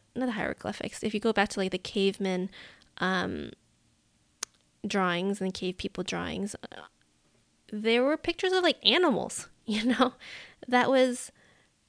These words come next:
that was what they were using to communicate and to, and the first, like, signs of art were of nature.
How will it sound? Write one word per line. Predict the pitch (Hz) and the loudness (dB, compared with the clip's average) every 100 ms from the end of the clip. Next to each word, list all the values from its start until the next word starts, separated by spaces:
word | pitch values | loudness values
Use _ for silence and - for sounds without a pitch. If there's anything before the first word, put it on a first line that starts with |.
| _ _ _ _ - | _ _ _ _ -4
that | 247 269 | 0 0
was | 269 | 0
what | 254 254 - | -2 -2 0
they | 254 | 2
were | 254 262 | 4 0
using | 233 220 269 277 233 | 0 0 2 0 -2
to | |
communicate | - - 208 220 226 - 214 202 - | -4 -2 0 2 -2 -4 -2 -2 -4
and | 202 202 - | -6 -6 -6
to, | - 202 202 202 196 - _ _ _ _ _ _ _ _ _ _ _ _ _ _ _ | -4 -2 0 -2 -4 -10 _ _ _ _ _ _ _ _ _ _ _ _ _ _ _
and | 202 190 202 - _ _ _ | -4 -2 -4 -12 _ _ _
the | 208 202 | -8 -4
first, | - 208 - | 0 0 0
like, | 190 | -4
signs | - 208 208 214 | -2 -2 -2 -4
of | 208 - | -6 -2
art | 202 - | -2 -2
were | 202 202 | -4 -4
of | 202 | -6
nature. | 190 190 - - | -4 -2 -2 -6